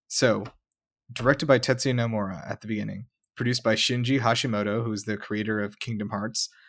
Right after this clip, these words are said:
Um, if you remember our Kingdom Hearts episode, how there was a Square Enix executive who happened to be in an elevator with a Disney executive, and they came up with the idea for Kingdom Hearts in the elevator. That was this guy, Shinji Hashimoto.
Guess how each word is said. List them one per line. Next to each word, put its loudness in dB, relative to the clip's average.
Um, 0
if -2
you -2
remember 0
our 0
Kingdom -6
Hearts 0
episode, -2
how 2
there -2
was -4
a -4
Square -4
Enix -4
executive -4
who -2
happened 2
to -6
be -2
in -4
an -4
elevator 0
with -6
a -2
Disney -2
executive, -4
and -4
they -4
came -4
up -4
with -8
the -2
idea -2
for -12
Kingdom -6
Hearts 0
in -8
the -4
elevator. -4
That 2
was -2
this -2
guy, -6
Shinji -4
Hashimoto. -4